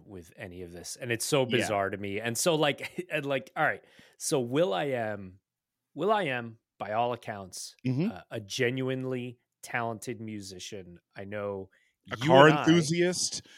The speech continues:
Speaker 2: uh, a
Speaker 1: a car
Speaker 2: st-,
Speaker 1: enthusiast,
Speaker 2: yeah.
Speaker 1: a, a innovation-minded individual, uh,
Speaker 2: Mm-hmm.
Speaker 1: Corey, you and I, uh, I believe, saw Will I Am,
Speaker 2: Yes, we
Speaker 1: uh,
Speaker 2: did.
Speaker 1: the last day of senior year of high school. The Black Eyed Peas played in our in our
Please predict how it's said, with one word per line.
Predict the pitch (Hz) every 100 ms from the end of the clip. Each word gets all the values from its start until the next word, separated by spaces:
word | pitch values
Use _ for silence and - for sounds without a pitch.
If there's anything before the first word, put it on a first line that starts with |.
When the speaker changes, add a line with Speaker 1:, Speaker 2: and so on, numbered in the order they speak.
| - _
Speaker 2:
uh, | 120 107 113
a | 120
Speaker 1:
a |
car | - 135
Speaker 2:
st-, | 139
Speaker 1:
enthusiast, | 139 - 143 135 131 131 131
Speaker 2:
yeah. | 139 131
Speaker 1:
a, |
a | 98 98 98 104 98 98
innovation-minded | 165 151 135 139 131 143 127 120 120 113 110
individual, | 107 101 107 98 107 107 98 101 117
uh, |
Speaker 2:
Mm-hmm. | 110 120 214 -
Speaker 1:
Corey, | - 151 131
you | 120 156
and | 170
I, | 135 135 131 123 113 -
uh, | 107 101 -
I | 98
believe, | 110 107 -
saw | - 117 110 110 107 104 -
Will | 120 98 113 117
I | 113
Am, | 107 104 101 101 95 92
Speaker 2:
Yes, | 107 -
we | 101
Speaker 1:
uh, |
Speaker 2:
did. | 80 80
Speaker 1:
the | 95
last | 98 107 113 - -
day | 120 107 104 101 98
of | 95
senior | - 131 127 123
year | 117 110 107
of | 92
high | 113 110
school. | - - 123 104 98 98 _ _ _ -
The | 87
Black | 113 110 -
Eyed | 107 110
Peas | - 110 95
played | - - 131 131 120
in | 165 147
our | 135 120 110 - _ _ 131
in | 131
our | 120 113